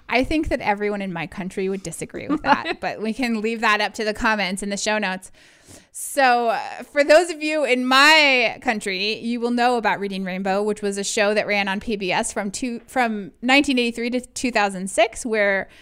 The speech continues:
Speaker 1: LeVar Burton read us stories as children. And, um, and so I think he's considered to be this, like, amazing,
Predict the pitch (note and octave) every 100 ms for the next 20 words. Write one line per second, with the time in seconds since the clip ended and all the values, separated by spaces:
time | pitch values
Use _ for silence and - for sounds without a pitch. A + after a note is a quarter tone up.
0 | - - A#3 A3+ G#3 G3+ F#3 G3 F#3+ F3+
1 | - F#3 - - D#3+ F#2+ - - - -
2 | F#3+ - F3 D#3+ G#2+ - E3+ G3+ G3 G3
3 | F#3+ F#3+ F#3+ - G#3 - A3+ F3 G#3 -
4 | G#3+ G#3 - A3+ G#3+ G3+ G3+ - - _
5 | - B3 A#3 A#3+ A3 G#3+ G#3+ G#3+ G#3 G3
6 | F#3 F#3 - G3 - A3 A3 G#3+ G#3+ A3+
7 | - C#4